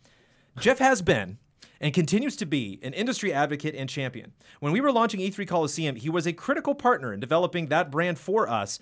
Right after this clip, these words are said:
because of his experience producing sh-, producing shows that get broadcast, but also with the digital audience. We look forward to future collaborations with Jeff,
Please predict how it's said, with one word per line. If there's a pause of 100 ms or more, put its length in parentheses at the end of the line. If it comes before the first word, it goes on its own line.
(200)
because
of
his
experience
producing
sh-, (100)
producing
shows (220)
that
get
broadcast,
but
also
with
the
digital
audience. (380)
We
look
forward
to
future
collaborations
with
Jeff,